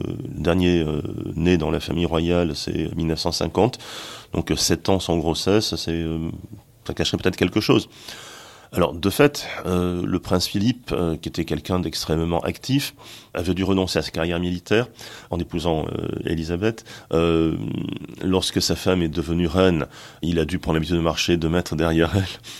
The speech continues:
et donc d'être t-, toujours relégué en deuxième position. Et, euh, quelque chose qu'il vivait, euh, effectivement mal, on le sait maintenant, étant donné les, euh,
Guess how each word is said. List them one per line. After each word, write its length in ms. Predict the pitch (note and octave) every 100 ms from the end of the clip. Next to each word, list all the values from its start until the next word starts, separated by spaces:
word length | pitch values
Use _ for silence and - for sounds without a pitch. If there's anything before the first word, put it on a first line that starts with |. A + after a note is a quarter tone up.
| -
et 80 | -
donc 220 | F2 G2
d'être 300 | E2 F2 -
t-, 180 | D#2 - D#2+ D2
toujours 280 | E2 G2+
relégué 360 | F#2 F2+ F2 G2+
en 220 | E2 D#2+
deuxième 680 | D2+ D2+ F2 E2+ F#2 F#2 E2+
position. 520 | E2 E2+ F#2 - C3 - - - - - -
Et, 280 | D#2+ F#2+ G#2
euh, 280 | E2+ D#2+ D#2+ D#2 C#2+ - _ - - -
quelque 240 | F2+ -
chose 220 | F2 A2 -
qu'il 480 | - F2+ E2+ D#2+ - - - _ _ _ - - -
vivait, 640 | F2 D#2 G2 F#2 G2+ F2 -
euh, 80 | - - - -
effectivement 640 | - - - F#2+ E2+ E2
mal, 320 | D#2+ G#2 A2+ -
on 100 | D#2+
le 100 | E2
sait 160 | -
maintenant, 460 | F2 D#2+ F2+ G2+ C#3 - - - - -
étant 240 | D#2 D#2+
donné 320 | E2 E2 F#2+ A2
les, 420 | E2 E2+ F#2 F2+
euh, 540 | D#2+ D2+ D2+ D#2 D2+